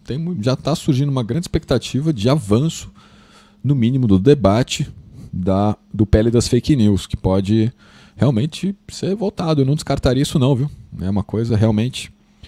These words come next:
que tão cogitando por aqui num ano de eleição municipal, inteligência artificial. O Moraes, Moraes tem pressionado nesse sentido também. Enfim, a gente vai seguir acompanhando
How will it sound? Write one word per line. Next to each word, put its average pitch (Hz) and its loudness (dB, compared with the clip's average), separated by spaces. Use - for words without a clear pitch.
que - -14
tão 120 2
cogitando 120 2
por 120 2
aqui 113 0
num 110 4
ano 104 4
de 104 2
eleição 101 2
municipal, 104 0
inteligência 95 0
artificial. 101 -2
O 101 2
Moraes, 117 0
Moraes 110 0
tem 107 -4
pressionado 104 -2
nesse 107 4
sentido 107 -2
também. 104 0
Enfim, 95 -6
a 90 -2
gente 92 -4
vai 95 0
seguir 95 -4
acompanhando 92 -4